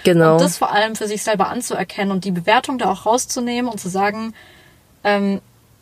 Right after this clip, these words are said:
Speaker 2: "Ich hab's geschafft und das ist mega gut", und sich selbst dafür zu loben und anzuerkennen, anstatt dann wieder rumzumeckern und zu sagen, "Oh ja, aber ich hab drei Wochen dafür gebraucht oder ich hab das und das und
Speaker 1: Mhm.
Speaker 2: so",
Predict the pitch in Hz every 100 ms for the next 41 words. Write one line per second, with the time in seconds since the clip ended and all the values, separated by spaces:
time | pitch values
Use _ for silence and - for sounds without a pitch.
0 | _ - - - - - 208 240 254 233
1 | 208 - 180 233 247 233 196 262 - 202
2 | 208 - 233 - 226 214 - 196 220 233
3 | 214 208 233 - - - 202 196 214 -
4 | _ _ _ _ - 202 214 220 202 196
5 | 202 226 220 208 220 202 190 196 190 185
6 | 208 180 185 208 196 202 214 214 214 214
7 | 214 208 _ _ _ _ _ - - 208
8 | - 208 214 240 220 208 220 208 - 214
9 | 220 220 208 190 208 - 240 254 185 170
10 | 160 165 180